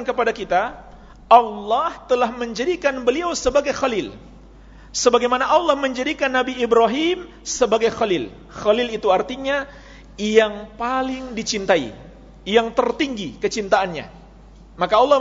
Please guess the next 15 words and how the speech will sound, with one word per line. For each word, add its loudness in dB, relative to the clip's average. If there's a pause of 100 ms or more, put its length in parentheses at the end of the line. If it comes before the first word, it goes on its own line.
memiliki -6
sifat -6
mencintai, -4 (240)
sebagaimana 0
juga 0
Allah 2
memiliki -6 (240)
sifat 0
dicintai. -4 (800)
Dan -2
kalau 2
kita 2
perhatikan, 0
jemaah -2
sekalian, -4